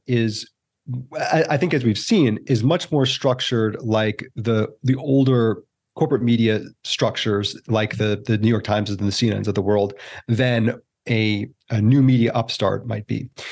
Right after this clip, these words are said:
Um, they were, at least from what we, we know of the initial offer, were more interested in making a deal to be, have Steven Crowder become part of the Daily Wire,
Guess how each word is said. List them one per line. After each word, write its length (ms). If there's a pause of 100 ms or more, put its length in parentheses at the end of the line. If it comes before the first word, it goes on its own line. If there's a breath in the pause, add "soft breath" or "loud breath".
(160 loud breath)
Um, 340
they 420
were, 220
at 140
least 300
from 200
what 140
we, 140
we 180
know 280
of 100
the 120
initial 360
offer, 420 (840)
were 80
more 220
interested 380
in 100
making 300
a 20
deal 320
to 140
be, 100
have 220
Steven 200
Crowder 280
become 360
part 280
of 60
the 60
Daily 220
Wire, 320